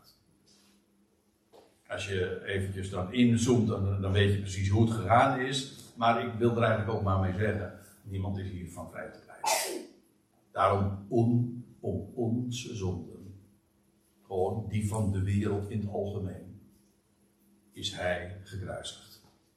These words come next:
Onze zonden, onze overtreding. Ehm, hoewel zij geen grond vonden voor doodstraf,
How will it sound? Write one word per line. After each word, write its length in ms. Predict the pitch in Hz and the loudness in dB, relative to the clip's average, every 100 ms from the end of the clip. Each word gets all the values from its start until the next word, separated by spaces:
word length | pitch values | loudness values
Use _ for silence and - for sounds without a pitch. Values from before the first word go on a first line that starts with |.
| _ _ _ _ _ _ _ _ - _ _ _ _ _ | _ _ _ _ _ _ _ _ -20 _ _ _ _ _
Onze 480 | 120 110 110 104 110 | 0 2 2 0 -2
zonden, 360 | 90 85 - - _ _ _ | -4 -8 -18 -20 _ _ _
onze 380 | 117 113 101 101 | 2 4 4 2
overtreding. 520 | 95 92 92 85 - - _ - - - - - _ _ _ _ _ | 0 -2 -8 -14 -16 -20 _ -20 -20 -20 -20 -20 _ _ _ _ _
Ehm, 440 | - 156 151 - - - | 8 10 10 6 -6 -6
hoewel 280 | 143 185 262 | 6 10 10
zij 140 | 254 226 | 10 4
geen 240 | 240 226 | 2 2
grond 180 | 226 220 | 2 2
vonden 300 | 208 185 160 | 2 2 2
voor 140 | 170 | 2
doodstraf, 680 | 156 220 - 233 226 - - | 6 6 6 4 4 -2 -12